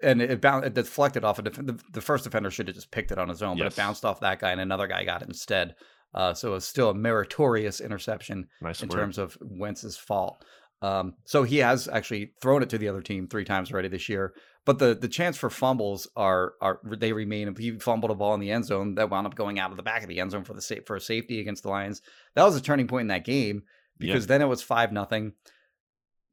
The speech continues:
Speaker 1: Commanders kick the, uh, free kickoff, and, uh, Khalif Raymond gets a big return. They convert that into a, uh,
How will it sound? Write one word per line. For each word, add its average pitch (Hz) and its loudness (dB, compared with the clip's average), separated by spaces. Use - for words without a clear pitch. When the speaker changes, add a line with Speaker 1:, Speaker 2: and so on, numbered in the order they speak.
Speaker 1:
Commanders 131 4
kick 135 -2
the, 117 2
uh, 107 2
free 131 0
kickoff, 110 2
and, 101 0
uh, 98 0
Khalif 123 -2
Raymond 117 4
gets 107 -2
a 104 -6
big 110 0
return. 104 -2
They 123 4
convert 117 0
that 104 4
into 104 0
a, 98 2
uh, 95 -2